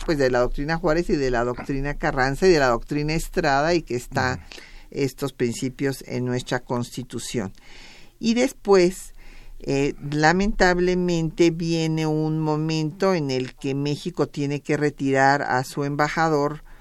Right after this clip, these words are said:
Speaker 1: de Cuba porque, eh, pues, eh, eh, la isla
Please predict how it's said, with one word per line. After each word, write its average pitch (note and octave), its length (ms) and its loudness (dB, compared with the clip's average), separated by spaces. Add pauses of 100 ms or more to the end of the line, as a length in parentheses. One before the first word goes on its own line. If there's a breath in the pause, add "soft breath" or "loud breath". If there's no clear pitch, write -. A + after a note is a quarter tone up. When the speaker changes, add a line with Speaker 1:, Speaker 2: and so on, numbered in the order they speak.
(160)
Speaker 1:
de D#3+ 180 0
Cuba G3+ 480 0 (540 soft breath)
porque, F#3+ 720 6
eh, B2+ 100 -6
pues, - 480 -2
eh, C#3 280 -2 (120)
eh, C#3+ 440 -2
la C#3 280 6
isla D3 720 -2